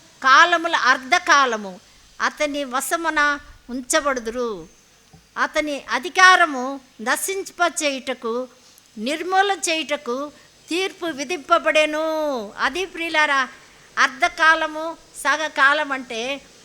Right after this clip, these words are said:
మరి పదమూడవ అధ్యాయంలో, ప్రకటన పదమూడులో ఉంది కదా, అరవై ఆరు, ఆ, ఆరు వందల అరవై ఆరు నెంబరు, ఇదే అర్ధకాలము. దేవుడే వాళ్ళకు, వాళ్ళకి ఇస్తాడు,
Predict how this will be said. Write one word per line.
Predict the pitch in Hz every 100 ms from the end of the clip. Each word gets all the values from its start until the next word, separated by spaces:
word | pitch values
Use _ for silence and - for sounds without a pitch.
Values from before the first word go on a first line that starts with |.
| - -
మరి | 285 330 349 330 - - -
పదమూడవ | 277 277 359 381 359
అధ్యాయంలో, | 339 311 262 339 330 311
ప్రకటన | 277 302 349 339 339
పదమూడులో | 302 294 277 339 320
ఉంది | 302 311
కదా, | 302 285 302 359 - - - _
అరవై | 185 269 320 320
ఆరు, | 311 294 302 294 254 - _ -
ఆ, | 240
ఆరు | 233 226 285 330
వందల | 330 311 294
అరవై | 262 302 302 294
ఆరు | 269 240
నెంబరు, | 202 233 294 311 262 190 - - - 285
ఇదే | 359
అర్ధకాలము. | 339 330 294 349 339 339 311 240 170 - _ _ _ _ 277
దేవుడే | 277 330 349 349
వాళ్ళకు, | 359 320 330 302 269 -
వాళ్ళకి | 247 294 339 359
ఇస్తాడు, | 349 415 370 285